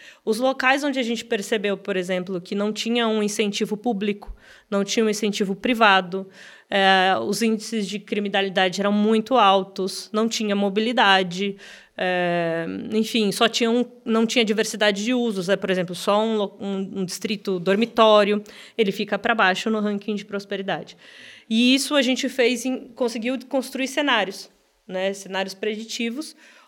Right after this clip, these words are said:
onde a gente tinha uma situação até dois mil e vinte, que é quando a gente realizou o estudo, e a gente fez uma projeção de dez anos pra frente. Tudo baseado em, ah,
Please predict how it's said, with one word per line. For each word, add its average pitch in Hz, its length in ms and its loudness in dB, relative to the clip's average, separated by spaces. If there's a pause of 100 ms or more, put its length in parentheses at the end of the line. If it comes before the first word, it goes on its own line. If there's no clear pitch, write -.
onde 220 300 2
a 262 40 2
gente 247 300 -2
tinha 233 320 -2
uma 226 160 -2
situação 226 500 -6
até 214 160 -2
dois 208 220 -2
mil 226 120 0
e 220 40 -2
vinte, 233 320 -4
que 226 100 -8
é 196 60 -6
quando 190 220 -10
a - 20 -8
gente 196 220 -10
realizou 185 420 -8
o - 20 -6
estudo, 208 400 -12 (540)
e 233 100 2
a 233 60 6
gente 233 220 -2
fez 233 160 0
uma 240 160 -4
projeção 233 440 -2
de 233 140 -6
dez 262 320 2
anos 262 220 -2
pra 247 180 -6
frente. 175 480 -10 (960)
Tudo 254 240 -4
baseado 220 840 2 (360)
em, 233 540 0
ah, 208 600 2